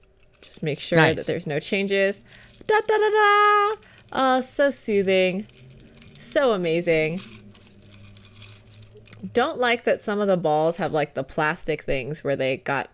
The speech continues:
Speaker 1: unhooked from the ball printing place.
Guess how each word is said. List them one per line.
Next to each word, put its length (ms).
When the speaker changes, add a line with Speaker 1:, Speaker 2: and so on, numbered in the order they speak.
Speaker 1:
unhooked 480
from 220
the 260
ball 460
printing 560
place. 440